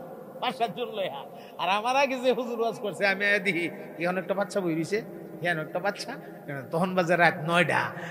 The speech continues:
আমি গ-, গরু গিয়া কই, "রাত বাজে নয়টা, মাহফিল মানুষ তিনজন, তাও বাচ্চা।"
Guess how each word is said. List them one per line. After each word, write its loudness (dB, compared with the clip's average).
আমি -2
গ-, -2
গরু 2
গিয়া 2
কই, -2
"রাত 4
বাজে -2
নয়টা, -2
মাহফিল -4
মানুষ -8
তিনজন, -8
তাও 0
বাচ্চা।" -4